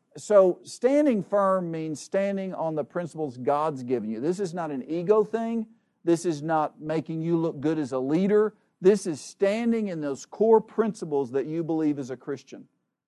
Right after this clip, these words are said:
And you've gotta go back to those. You've gotta go back.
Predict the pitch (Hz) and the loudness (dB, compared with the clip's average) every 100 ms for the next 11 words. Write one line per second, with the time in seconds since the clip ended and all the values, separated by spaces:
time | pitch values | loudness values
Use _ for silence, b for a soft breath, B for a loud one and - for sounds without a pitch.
0 | _ 131 139 123 131 131 151 151 185 220 | _ -4 -2 0 0 2 2 4 2 2
1 | - 170 135 104 101 120 131 139 143 165 | -2 -4 -4 -4 -6 -6 -2 -2 0 2
2 | 151 | 0